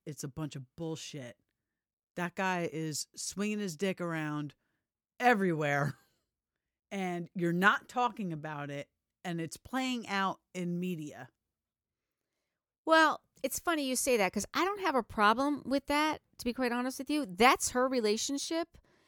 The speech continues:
Speaker 2: And if she's okay with it, she knows what's going on. It's not
Speaker 1: Right,
Speaker 2: like she
Speaker 1: but,
Speaker 2: doesn't
Speaker 1: but
Speaker 2: know.
Speaker 1: then admit it. Don't
Speaker 2: Yeah,
Speaker 1: keep
Speaker 2: but,
Speaker 1: making excuses
Speaker 2: but
Speaker 1: for
Speaker 2: if
Speaker 1: him.
Speaker 2: she doesn't have a problem with it, and she
Speaker 1: But,
Speaker 2: obviously
Speaker 1: but
Speaker 2: doesn't.
Speaker 1: say that. Say, "Yes, he fools around with other women and I'm okay."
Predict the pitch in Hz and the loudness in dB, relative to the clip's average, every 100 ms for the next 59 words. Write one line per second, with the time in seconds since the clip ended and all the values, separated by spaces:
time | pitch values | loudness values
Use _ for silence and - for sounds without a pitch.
0 | _ - 269 247 - 339 403 403 370 269 | _ 2 4 4 2 6 6 6 2 2
1 | 269 302 339 370 - - 381 415 392 427 | 4 4 4 2 2 2 4 6 8 8
2 | 415 359 - 311 294 262 320 370 294 302 | 8 2 4 4 4 2 0 0 -2 0
3 | 349 508 494 330 311 302 254 320 381 330 | 6 6 6 6 4 4 8 8 10 6
4 | 320 302 233 277 403 226 156 - 262 381 | 6 4 4 4 4 2 2 0 6 8
5 | 349 311 339 330 311 262 - - 381 - | 8 8 4 0 -2 -2 -6 -2 -2 0
6 | 220 330 277 226 156 277 320 339 349 403 | 6 8 8 4 2 2 0 0 -2 -4
7 | 370 359 269 220 - 247 285 269 196 175 | -4 -4 -4 -8 -2 0 2 2 0 -2
8 | 160 160 - - _ _ _ - 294 - | 0 0 -2 -8 _ _ _ 6 8 6
9 | 320 - 359 415 339 349 285 294 339 247 | -2 -2 2 2 2 0 6 6 8 6
10 | 392 466 453 196 143 - - - 349 330 | 6 6 4 2 0 -4 -2 4 6 4
11 | 285 - - 180 277 254 - - - - | 2 -6 -8 2 4 4 2 -4 -6 -4
12 | 240 - 269 262 247 247 233 226 220 - | -4 0 4 4 2 -2 -2 0 0 0
13 | 214 202 202 196 196 196 - 175 175 170 | -2 -2 -2 -2 -4 -6 -8 -4 -2 -2
14 | 170 165 - 156 101 | -2 -4 -4 -8 -8